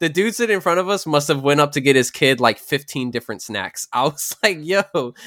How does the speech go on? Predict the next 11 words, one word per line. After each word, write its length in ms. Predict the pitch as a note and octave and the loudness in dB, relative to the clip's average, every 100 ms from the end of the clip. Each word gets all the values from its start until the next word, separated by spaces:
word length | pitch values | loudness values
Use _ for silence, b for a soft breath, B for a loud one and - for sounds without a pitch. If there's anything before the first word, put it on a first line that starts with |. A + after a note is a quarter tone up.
| B B - E3+ | B B -8 -4
is 280 | D#3+ D3 D3 | -2 -2 -2
like 220 | C3+ B2 | -2 -2
the 80 | C3 | 0
popcorn 520 | E3 E3 F#3+ E3 C#3+ | 4 4 2 -2 -2
was 120 | B2 | -6
free 260 | - D3+ C#3+ | -8 -8 -8
flowing. 640 | D3+ F3+ G3 G3 F#3 F#3 B B B B | 0 2 2 0 -4 -10 B B B B
You 120 | C#3 | -8
know, 340 | B2 A#2 A2 - - | -4 -2 -4 -6 0
I, 260 | C3 B2+ - _ _ | 0 0 -6 _ _
I, 160 | C3+ | -2